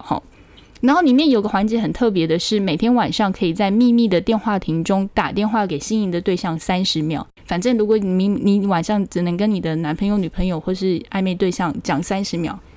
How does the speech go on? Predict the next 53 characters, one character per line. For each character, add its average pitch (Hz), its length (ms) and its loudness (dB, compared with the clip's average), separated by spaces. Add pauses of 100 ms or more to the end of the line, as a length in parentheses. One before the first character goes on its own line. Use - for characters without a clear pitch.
(140)
大 240 100 0
家 214 120 4
想 202 200 0
想 170 140 -2
看， 175 240 -4
三 196 180 -2
十 190 140 -2
秒 170 180 -2
之 175 140 -4
内 170 160 -2
可 - 140 -6
以 - 20 -4
讲 147 180 -4
什 170 120 -4
么？ 147 120 -4 (100)
制 339 120 -2
作 349 100 2
单 311 160 4
位 311 140 4
也 247 100 4
表 202 200 2
示 233 120 0
说， 240 220 4
希 247 160 -2
望 247 200 4
嘉 220 220 2
宾 233 160 2
们 214 160 2
在 208 160 2
鼓 202 220 2
起 208 220 -2
勇 180 260 0
气 247 260 0
找 185 240 -2
寻 175 240 -2
真 226 140 -2
爱 233 100 2
的 190 120 0
时 - 180 -4
候， - 140 -4
观 311 120 4
众 339 140 2
能 262 100 6
以 254 80 6
不 196 140 0
带 262 180 2
偏 247 220 2
见 247 160 2
的 214 60 0
眼 170 260 -2
光 202 260 0
欣 226 220 2
赏 - 220 -4